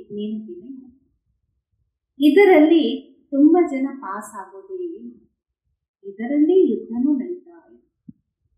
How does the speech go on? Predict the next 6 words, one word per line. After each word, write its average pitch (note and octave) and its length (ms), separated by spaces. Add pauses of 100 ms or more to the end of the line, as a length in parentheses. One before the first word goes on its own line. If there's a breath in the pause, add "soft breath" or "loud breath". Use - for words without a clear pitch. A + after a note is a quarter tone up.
(1160)
"ತುಮ್ C5+ 220 (120)
ಯಾದ್ D#4 400
ಕರ್ತೆ D#4+ 520
ಹೋ G4 260
ಮಾಯಾ E4 480 (480)
ಪಿಚಾಡ C#4 440